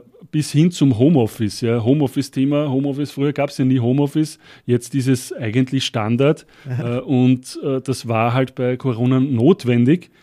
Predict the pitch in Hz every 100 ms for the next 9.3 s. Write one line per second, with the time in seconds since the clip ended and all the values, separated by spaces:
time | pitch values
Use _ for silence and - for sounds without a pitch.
0 | _ - 127 127 135 139 143 147 147 151
1 | - 127 - 139 131 127 123 123 117 113
2 | 120 120 113 110 - 104 107 113 113 104
3 | 101 92 90 - _ - 98 - - _
4 | - - 123 113 147 147 170 151 151 156
5 | 143 120 127 131 139 135 - 120 104 120
6 | 127 139 135 139 - _ - - _ 127
7 | 117 117 117 117 117 - _ 339 196 277
8 | 175 - 117 120 95 107 123 131 - 120
9 | 131 147